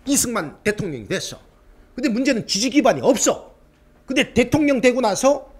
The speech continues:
장관 배분 문제 때문에 한민당하고 어떻게 한다고? 결별을 해. 서로 앙숙이 된 거야. 알겠지? 그러니까 국회에서 대통령을 뽑는단 말이야.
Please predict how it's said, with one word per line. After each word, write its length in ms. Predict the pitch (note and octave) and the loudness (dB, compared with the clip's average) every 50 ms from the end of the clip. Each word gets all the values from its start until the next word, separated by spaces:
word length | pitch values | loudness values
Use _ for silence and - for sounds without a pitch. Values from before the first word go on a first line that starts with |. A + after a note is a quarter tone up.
| _ - | _ -8
장관 480 | - - G#3+ B3+ C4+ A#3+ C#4+ C#4 C4 | -6 -6 -4 -4 -2 0 0 -2 0
배분 280 | F#3 G#3 G#3 F#3+ A#3 A3+ | 2 2 2 2 2 -2
문제 280 | G#3+ G#3+ G3+ G#3 G3 - | -2 0 -2 -2 -2 -2
때문에 360 | G#3 F3+ E3 E3+ F#3+ F#3+ - - | -6 -6 -6 -6 -8 -10 -12 -12
한민당하고 680 | - - G#3 G#3 G#3 G#3 G3+ A#3 A3 G3+ F#3+ D#3+ F3 | -10 -8 -8 -6 -6 -4 -4 -4 -4 -4 -6 -6 -6
어떻게 180 | E3 - - A3 | -8 -6 -6 -6
한다고? 480 | F#3+ F3+ F3 F#3 F#3+ - - - - _ _ _ | -6 -4 -6 -6 -6 -8 -12 -14 -20 _ _ _
결별을 520 | - D3+ C3+ C#3+ C#3+ F#3 F3 C#3 G2+ - | -12 -8 -8 -8 -8 -8 -10 -12 -12 -16
해. 140 | A2+ F#2+ _ _ - _ - - - _ _ _ - - _ - | -18 -20 _ _ -20 _ -20 -20 -20 _ _ _ -20 -20 _ -16
서로 220 | - - G#3+ F#3 - | -12 -10 -10 -8 -8
앙숙이 320 | - C4 C4+ - F#3+ E3 | -8 -6 -6 -8 -8 -8
된 160 | B2+ E3 E3 C3+ | -10 -10 -10 -10
거야. 240 | G2 - G#2 - - - - - _ _ - _ - - _ - _ _ | -14 -18 -20 -20 -20 -20 -20 -20 _ _ -20 _ -20 -20 _ -20 _ _
알겠지? 260 | - F3+ E3 - G#3+ - - - - - - _ - _ _ _ _ _ _ _ _ | -10 -8 -8 -8 -10 -16 -18 -20 -20 -20 -20 _ -20 _ _ _ _ _ _ _ _
그러니까 680 | - F4+ F4 D#4 C#4+ - - B3+ F3 C#3+ - - - - _ - - _ _ - _ - - - _ _ _ _ _ _ | 0 2 2 2 0 2 2 2 2 2 -2 -10 -20 -20 _ -20 -20 _ _ -20 _ -20 -20 -20 _ _ _ _ _ _
국회에서 680 | - B3 G#3 - - - E4 F4 E4+ C#4 - D4+ - | -8 -8 -8 -6 -2 0 2 2 2 2 0 0 -2
대통령을 520 | - - F#3+ - - A#3+ C4 B3+ B3+ A3+ - | -2 -6 -8 -6 -6 -6 -6 -4 -4 -4 -4
뽑는단 420 | - A3 G#3 G#3+ G#3+ G3 E3+ D3+ | -4 -6 -6 -4 -4 -4 -6 -6
말이야. 280 | C#3 A#2+ A2+ B2 E3+ | -8 -10 -10 -12 -12